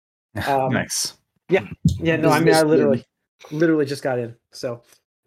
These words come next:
Speaker 2: okay, uh, let's get into what we've been up to, though, first. Uh, we'll do that. We'll do a little box office. We have to 'cause it cu-, ties, ties into the news.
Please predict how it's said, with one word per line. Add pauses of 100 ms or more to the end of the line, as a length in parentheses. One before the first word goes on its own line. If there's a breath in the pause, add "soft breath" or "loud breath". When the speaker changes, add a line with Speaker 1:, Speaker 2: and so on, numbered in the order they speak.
Speaker 2:
okay,
uh, (720)
let's
get
into
what
we've
been
up
to,
though, (120)
first.
Uh, (240)
we'll
do
that.
We'll
do
a
little
box
office.
We
have
to
'cause
it
cu-,
ties,
ties
into
the
news.